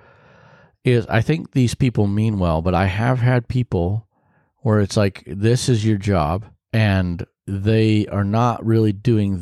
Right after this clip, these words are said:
their job all that well,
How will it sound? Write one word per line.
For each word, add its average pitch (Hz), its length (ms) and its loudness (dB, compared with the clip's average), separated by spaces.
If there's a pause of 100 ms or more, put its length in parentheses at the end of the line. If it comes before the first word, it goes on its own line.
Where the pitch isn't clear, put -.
their 110 260 2
job 95 840 0 (320)
all 104 200 0
that 104 180 0
well, 98 580 0